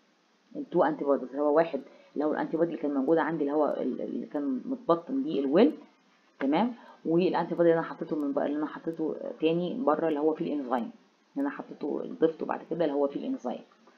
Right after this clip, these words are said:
وهو ما بينهم، وده بيخلي الموضوع هو مور سبيسيفيك، ان هو عندي انتي بودي قبليه وانتي بودي بعديه هو خاص بيه بس. بعد كده الخطوه الاخيره ده كده اللي انا بحط السبستريت. طبعًا بين كل خطوه وخطوه قلنا زي ما قلنا بنعمل incubation وبنعمل ووش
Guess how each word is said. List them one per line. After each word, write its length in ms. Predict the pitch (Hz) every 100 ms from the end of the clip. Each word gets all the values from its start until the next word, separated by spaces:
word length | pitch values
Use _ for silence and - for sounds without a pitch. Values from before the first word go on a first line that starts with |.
| -
وهو 260 | 143 165 151
ما 80 |
بينهم، 320 | 135 135 120 - _ 131
وده 140 | 165
بيخلي 380 | 165 165 175 165
الموضوع 280 | 143 143 160
هو 160 | 156
مور 160 | 151 160
سبيسيفيك، 460 | 170 - 151 -
ان 120 | 127 135
هو 180 | 151
عندي 460 | 147 156 - 170 - - -
انتي 200 | 165 160
بودي 220 | 175 170
قبليه 260 | - 190
وانتي 180 | 170 160
بودي 160 | 170 165
بعديه 320 | 151 175 196
هو 180 | 196 196 - - - -
خاص 320 | 175 170 165
بيه 200 | 147 127 - - _
بس. 380 | 139 143 - _ _ _ _ _ _ - - - _ _ _ _ _ _ - 202
بعد 160 | 214
كده 200 | 214 226
الخطوه 320 | 196 214 185
الاخيره 300 | 156 - 190
ده 60 | 160
كده 120 | 175
اللي 120 | 170
انا 120 | 156 147
بحط 260 | - -
السبستريت. 640 | 139 151 139 - 151 175 185
طبعًا 260 | 175 170
بين 160 | 160 180 170
كل 120 | 165
خطوه 200 | 180 165
وخطوه 200 | 165 170
قلنا 140 | 165 151
زي 140 | 156
ما 40 |
قلنا 160 | 156 160
بنعمل 320 | 147 151 151
incubation 500 | 139 131 139 170 156
وبنعمل 300 | 135 151 139
ووش 420 | 135 175 233 -